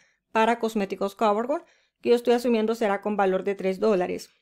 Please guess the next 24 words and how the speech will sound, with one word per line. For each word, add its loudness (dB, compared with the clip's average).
Adicional, 0
combinamos -2
el -4
cupón 0
de 2
ocho 0
dólares 2
en -6
una -6
compra -4
de -2
cuarenta. -2
Nos 2
da 4
un 0
total 2
en 2
descuento 0
de -4
veintiocho 2
con 2
noventa -2
y -2
nueve. -4